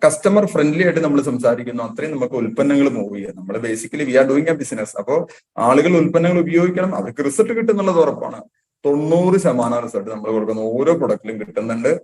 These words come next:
അത് ഓരോ കേസിലും ഞാൻ എഴുതി വെക്കാറുണ്ട്. എനിക്ക് ആരൊക്കെയാണോ എന്റെ റിപ്ലൈ തരുന്നത്, അതനുസരിച്ച് ഞാൻ എഴുതി വെക്കാറുണ്ട്. ഞാൻ കൊടുത്ത പ്രൊഡക്റ്റുകളും ഈ പറഞ്ഞ ഒരു സിസ്റ്റം അനുസരിച്ച് നയൻറ്റി പെർസെന്റേജ് ഹെൽത്ത് ബെനിഫിറ്റ് ഈ പ്രൊഡക്റ്റിൽ കിട്ടുന്നുണ്ട്.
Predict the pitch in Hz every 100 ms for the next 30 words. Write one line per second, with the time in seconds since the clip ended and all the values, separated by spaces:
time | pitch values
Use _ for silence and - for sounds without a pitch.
0 | 131 123 135 123 127 151 190 147 135 139
1 | 139 135 143 170 185 107 120 110 107 98
2 | - 113 113 107 120 135 135 135 123 113
3 | - 170 160 123 117 117 113 117 113 110
4 | 110 110 110 135 165 - _ _ 139 147
5 | 180 156 139 - 151 147 - 127 120 120
6 | 117 117 - - 180 190 165 147 139 135
7 | 123 - 143 120 113 107 113 117 139 143
8 | 123 123 175 180 147 131 127 127 120 -
9 | _ - 120 - 131 120 104 110 107 -
10 | 110 113 110 101 - 98 - - 87 87